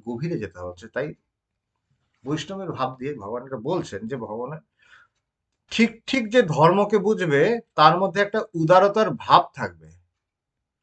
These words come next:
সবকিছুকে গ্রহণ করতে পারবে সে, কিছুকে বাদ দেবে না।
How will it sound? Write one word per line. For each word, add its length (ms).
সবকিছুকে 400
গ্রহণ 320
করতে 240
পারবে 280
সে, 160
কিছুকে 200
বাদ 300
দেবে 200
না। 100